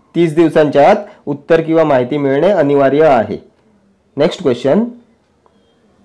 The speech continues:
भारतीय सैन्याने काश्मीरच्या गुलमर्ग येथील फायरिंग रेंजला कोणत्या बॉलिवूड अभिनेत्रीचे नाव दिले आहे? काश्मीरच्या गुलमर्ग येथील फायरिंग रेंजला कोणत्या बॉलिवूड अभिनेत्रीचे नाव दिले आहे?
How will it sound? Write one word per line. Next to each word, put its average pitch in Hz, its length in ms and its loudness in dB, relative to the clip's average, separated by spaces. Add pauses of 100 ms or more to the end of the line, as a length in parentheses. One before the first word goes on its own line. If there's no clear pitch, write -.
(960)
भारतीय 147 380 2
सैन्याने 156 520 0
काश्मीरच्या 160 600 -2
गुलमर्ग 160 520 -2
येथील 160 360 -2
फायरिंग 160 380 2
रेंजला 147 360 0
कोणत्या 160 400 0
बॉलिवूड 170 420 2
अभिनेत्रीचे 151 640 -2
नाव 143 240 0
दिले 151 200 -2
आहे? 139 320 2 (920)
काश्मीरच्या 156 520 -2
गुलमर्ग 165 500 -2
येथील 170 320 -2
फायरिंग 160 460 0
रेंजला 151 440 2
कोणत्या 160 400 0
बॉलिवूड 165 460 2
अभिनेत्रीचे 151 600 -2
नाव 156 260 2
दिले 151 200 0
आहे? 123 280 2